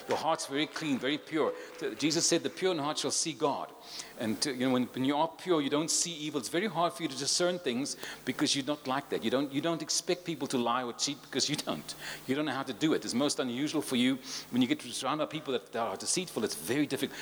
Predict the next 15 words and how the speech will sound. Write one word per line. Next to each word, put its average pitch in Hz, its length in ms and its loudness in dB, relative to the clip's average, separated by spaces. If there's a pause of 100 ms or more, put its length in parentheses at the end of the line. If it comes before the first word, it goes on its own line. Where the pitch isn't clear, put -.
(140)
Now, 147 80 0
your 147 120 2
wife 202 300 2
discerns. 101 540 2
She 170 200 0
can 120 220 0
smell 151 280 0
a 117 60 2
rat 120 240 0
from 123 140 -2
a - 20 -2
distance. 131 460 0 (240)
She - 160 0
has 143 100 2
a 147 80 0